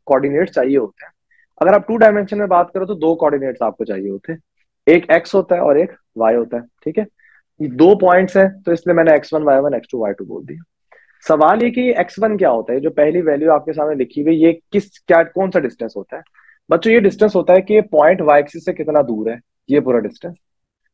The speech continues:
तो ये जो पूरा distance है, मैं नीचे यहाँ पे mention कर रहा हूँ, ये पूरा distance X वन है, ये पूरा distance, जिसको हम अंग्रेजी में बोलेंगे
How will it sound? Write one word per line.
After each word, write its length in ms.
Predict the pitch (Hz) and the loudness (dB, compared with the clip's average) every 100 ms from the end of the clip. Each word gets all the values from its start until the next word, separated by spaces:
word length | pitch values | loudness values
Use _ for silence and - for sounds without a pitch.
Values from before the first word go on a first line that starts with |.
| - | -2
तो 40 | |
ये 100 | 156 | 2
जो 80 | 208 | 4
पूरा 200 | 196 208 | 4 2
distance 420 | 165 - 185 180 | 2 0 0 2
है, 160 | 165 180 | 2 2
मैं 160 | 151 | 0
नीचे 220 | 147 143 156 | -2 -2 0
यहाँ 200 | 135 143 | 0 0
पे 80 | |
mention 320 | 147 123 143 143 | -2 -4 -6 -4
कर 120 | 120 | -4
रहा 100 | 131 | -4
हूँ, 100 | 160 _ _ _ _ _ _ _ | -12 _ _ _ _ _ _ _
ये 100 | 127 | 0
पूरा 220 | 185 190 190 | 2 2 4
distance 360 | 160 - 180 - | 2 0 -4 -4
X 220 | 131 - | -6 -4
वन 160 | 131 101 | -6 -6
है, 100 | - _ _ _ _ _ - | -12 _ _ _ _ _ -2
ये 120 | 147 | 0
पूरा 180 | 131 117 | 2 0
distance, 380 | 104 - - 170 _ _ _ _ _ _ _ _ _ _ _ _ _ | -2 -8 -20 -20 _ _ _ _ _ _ _ _ _ _ _ _ _
जिसको 260 | 147 - 175 | -2 2 2
हम 160 | 170 165 | 2 0
अंग्रेजी 460 | 151 156 147 151 | -2 0 0 0
में 100 | 180 | 0
बोलेंगे 360 | 160 139 147 | 0 0 0